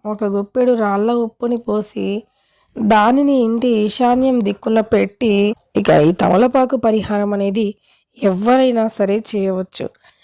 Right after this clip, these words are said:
నమ్మకంతో ఈ పరిహారాన్ని చేస్తే తప్పకుండా మంచి ఫలితం ఉంటుంది. ఇక చాలామంది కుటుంబంలో మనశ్శాంతి లేదు, ప్రశాంతత లేదు, ఎంత కష్టపడినా ఫలితం అనేది లే-, ఫలితం లేదు,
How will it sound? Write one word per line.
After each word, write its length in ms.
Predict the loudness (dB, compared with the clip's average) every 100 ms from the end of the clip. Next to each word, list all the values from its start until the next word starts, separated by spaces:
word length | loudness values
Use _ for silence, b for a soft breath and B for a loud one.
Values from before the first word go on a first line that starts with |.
| b 0
నమ్మకంతో 720 | 2 4 4 4 2 0 0
ఈ 100 | -2
పరిహారాన్ని 640 | -2 -4 -4 -4 -4 -6 -8
చేస్తే 300 | -10 -8 -8
తప్పకుండా 480 | -8 -8 -10 -8 -6
మంచి 260 | -8 -10
ఫలితం 340 | -10 -10 -8 -8
ఉంటుంది. 440 | -10 -14 -12 -12 -12 _ _ B B B 0
ఇక 200 | 2 4 4 4 2 0 b b _ -2
చాలామంది 640 | 2 2 2 0 0 0 -2
కుటుంబంలో 640 | -4 -2 -2 -2 -2 -2 -2
మనశ్శాంతి 680 | -2 -4 -4 -2 -2 -4 -4
లేదు, 320 | -4 -2 -4 -6 _ _ _ _ -2
ప్రశాంతత 600 | 0 2 0 0 0 0
లేదు, 380 | 0 0 0 -2 -6 _ _ _ _
ఎంత 360 | 2 2 2 0
కష్టపడినా 720 | 0 -2 -2 -2 0 0 0 -2
ఫలితం 480 | -2 -2 -2 -2 -2
అనేది 360 | 0 0 0 0
లే-, 300 | 0 0 -2 -6
ఫలితం 400 | -4 -2 0 0
లేదు, 320 | 0 0 -2